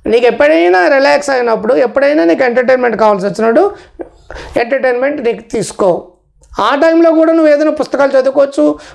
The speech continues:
ఆ, ఏ-, ఆ, పుస్తకాలు కాదు, ఏదైనా ప్రాజెక్ట్ వర్క్ చేసుకో, ఫిజికల్ యాక్టివిటీ చేసుకోవచ్చు, కూరలు తరుక్కోవచ్చు. నేనైతే యోగా చేస్తుంటాను.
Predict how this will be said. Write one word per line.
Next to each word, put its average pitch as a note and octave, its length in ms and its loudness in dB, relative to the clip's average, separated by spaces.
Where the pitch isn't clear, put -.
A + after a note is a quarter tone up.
ఆ, G#3+ 280 0
ఏ-, G#3+ 240 -2
ఆ, F#3 340 -2
పుస్తకాలు A3 320 0
కాదు, G3+ 220 0
ఏదైనా B3 240 2
ప్రాజెక్ట్ B3 420 0
వర్క్ C4 340 2
చేసుకో, B3+ 220 2
ఫిజికల్ A#3 300 2
యాక్టివిటీ C4 340 2
చేసుకోవచ్చు, B3 420 0
కూరలు A#3 300 2
తరుక్కోవచ్చు. C4 720 0
నేనైతే E4 440 4
యోగా D4+ 300 4
చేస్తుంటాను. G3+ 880 -2